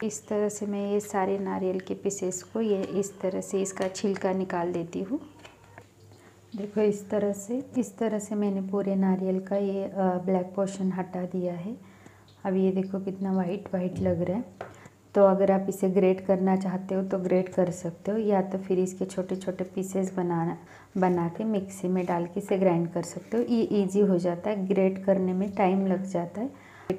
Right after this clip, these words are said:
desiccated coconut होता है उस तरह से हमें इसका powder बनाना है। तो मैं कर लेती हूँ। देखो इस तरह से मैंने सारे pieces बना दिए हैं। अब मैं इसे एक, अ,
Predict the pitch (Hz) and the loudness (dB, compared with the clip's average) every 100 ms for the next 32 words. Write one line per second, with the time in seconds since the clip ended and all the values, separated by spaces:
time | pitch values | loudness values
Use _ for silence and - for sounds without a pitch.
0 | - - 190 202 196 208 196 190 190 190 | -6 -4 2 2 2 -2 0 0 0 -2
1 | 185 180 180 190 214 262 196 - - 196 | 0 -2 -4 -6 -2 -2 -2 -6 0 4
2 | 190 190 202 190 180 170 - 180 180 170 | 4 0 -2 0 0 -2 -4 -2 0 0
3 | 175 175 170 165 170 185 220 - - - | -2 -2 -2 -4 -4 -4 -4 -6 -10 -20
4 | - - - - 196 196 196 196 202 196 | -20 -20 -16 -4 0 2 0 2 2 4
5 | 190 185 185 190 240 339 - - - - | 2 2 0 0 2 2 -2 -18 -20 -20
6 | - - - - - - - - - 220 | -20 -20 -20 -20 -20 -20 -20 -20 -6 -4
7 | 214 214 202 - 208 202 208 202 196 196 | 0 0 -2 -6 -8 -6 -6 -4 -4 -4
8 | 190 185 190 202 196 202 185 185 175 170 | -4 -2 -2 -4 -2 -2 0 0 0 -2
9 | 180 175 196 226 269 196 196 190 190 196 | -2 -2 -2 -2 -2 -2 0 0 0 -2
10 | - 208 202 - 190 180 | -4 -4 -4 -2 0 0